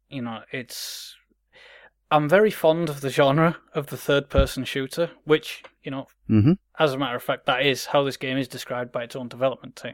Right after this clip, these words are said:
Speaker 1: So it is a third-person shooter, and
Speaker 2: That's the fir-, that's the first thing I said on
Speaker 1: and,
Speaker 2: the Uncharted one
Speaker 1: and
Speaker 2: show.
Speaker 1: for a game to class itself as that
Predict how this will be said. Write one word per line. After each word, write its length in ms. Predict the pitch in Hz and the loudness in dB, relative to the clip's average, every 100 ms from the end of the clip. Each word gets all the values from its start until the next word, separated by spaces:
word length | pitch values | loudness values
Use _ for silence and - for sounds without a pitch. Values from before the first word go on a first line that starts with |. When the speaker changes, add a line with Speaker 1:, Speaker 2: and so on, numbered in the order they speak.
| - _ | -18 _
Speaker 1:
So 160 | 139 | -4
it 180 | 131 131 | -4 0
is 280 | 147 123 - | 0 0 -8
a 60 | 127 | -12
third-person 580 | - 127 - 123 - 117 | -8 -8 -8 -10 -10 -14
shooter, 360 | 131 113 - - - - - - 147 | -14 -14 -16 -18 -20 -20 -20 -12 -8
and 220 | 131 127 | -6 0
Speaker 2:
That's 280 | 110 107 - | 0 2 0
the 80 | |
fir-, 180 | 107 127 | 0 2
that's 180 | 113 - | 2 0
the 60 | 107 | 0
first 300 | 127 127 - | 4 4 6
thing 140 | 127 | 6
I 80 | 120 | 6
said 220 | - 127 | 6 6
on 80 | 117 | 6
Speaker 1:
and, 80 | 113 | 4
Speaker 2:
the 60 | |
Uncharted 480 | 113 107 120 113 - | 4 2 2 0 0
one 80 | 135 | 0
Speaker 1:
and 120 | 131 | 0
Speaker 2:
show. 240 | 131 92 87 - _ _ _ _ _ _ _ _ _ | 0 -4 -8 -14 _ _ _ _ _ _ _ _ _
Speaker 1:
for 140 | - 151 | -2 0
a 80 | 139 | 0
game 340 | 170 208 208 | 0 0 -2
to 100 | 185 | -8
class 380 | - - 151 - | -10 -4 -4 -6
itself 420 | 170 - 196 190 - | -10 -2 -2 -2 -8
as 180 | 180 165 | -8 -2
that 320 | 185 190 | -2 -2